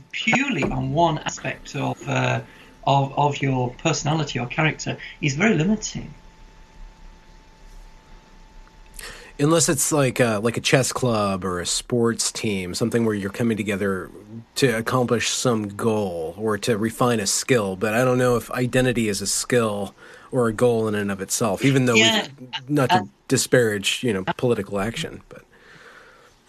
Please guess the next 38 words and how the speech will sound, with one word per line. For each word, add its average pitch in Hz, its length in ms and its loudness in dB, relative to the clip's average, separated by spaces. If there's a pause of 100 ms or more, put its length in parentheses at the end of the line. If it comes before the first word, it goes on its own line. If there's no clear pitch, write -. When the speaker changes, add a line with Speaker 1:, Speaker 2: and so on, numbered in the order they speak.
(320)
Speaker 1:
But 175 120 -2
there 196 300 4
is 165 180 -6
the 160 80 -12
difference 160 360 -10
between, 147 440 -8
it's 147 180 -10
the, 147 300 -6
it's 147 120 -6
the 156 60 -4
two 156 220 0
verbs 147 320 -4
to - 80 -8
do 131 280 2
and 123 140 -2
to - 80 -8
be. 127 320 0 (180)
In 143 100 2
a 139 80 2
chess - 260 0
club, 120 440 -8
you're 131 160 0
there 135 280 2
to - 140 -6
do 147 140 6
Speaker 2:
Mm. 139 40 -2
Speaker 1:
something, - 380 -6
you're 127 100 -2
there 117 160 -4
to - 80 -8
play 120 160 -4
chess. - 460 -4 (400)
Uh, 143 420 4
you 147 140 0
don't 165 260 2
really 147 200 0
meet 147 300 0
as, - 800 -2